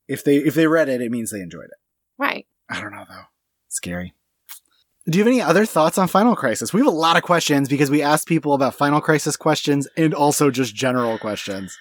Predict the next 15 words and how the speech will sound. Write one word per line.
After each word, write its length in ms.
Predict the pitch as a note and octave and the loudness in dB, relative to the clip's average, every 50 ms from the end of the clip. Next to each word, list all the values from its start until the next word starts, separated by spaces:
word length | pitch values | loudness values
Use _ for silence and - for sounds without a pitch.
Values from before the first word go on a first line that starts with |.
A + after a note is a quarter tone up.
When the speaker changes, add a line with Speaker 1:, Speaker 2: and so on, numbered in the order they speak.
| - - - _ _ _ _ | -20 -20 -20 _ _ _ _
Speaker 2:
Final 220 | C4 C4+ C4 C4 | -2 0 0 0
Crisis 320 | C4+ C4+ C4 B3+ - B3+ A#3+ | 0 0 -2 -2 -2 -4 -6
did 140 | - A3 G3 | -4 -2 0
a 60 | F#3 | 2
lot 140 | F#3 F#3+ F#3 | 2 2 0
of 60 | F#3 | 0
fun 220 | - F#3 F3 F#3 F3+ | 0 0 0 0 -2
things. 640 | - E4 E4 D#4+ D#4 D#4 D4+ D4 - - - - - _ _ _ _ _ _ _ _ - | 0 0 2 2 2 2 0 0 -4 -8 -14 -16 -20 _ _ _ _ _ _ _ _ 0
Uh, 300 | F#3 F#3+ F#3 F3+ F3 F3 - - | 0 2 2 2 0 -2 -4 -6
it 100 | G3 F3+ | -6 -2
did 220 | G3+ F#3 F#3 - | 0 0 0 0
things 220 | G3+ F#3 F3+ - | -2 -4 -2 -2
I 40 | G3+ | -2
didn't 200 | F3 F3+ F3 F3 | -2 -2 -2 -2
understand, 760 | E3+ E3 E3+ F3 - - C4+ C#4 C4+ C4 B3+ B3+ A#3+ A#3 A#3+ | -4 -4 -6 -6 -6 -2 2 4 4 4 4 2 0 -4 -6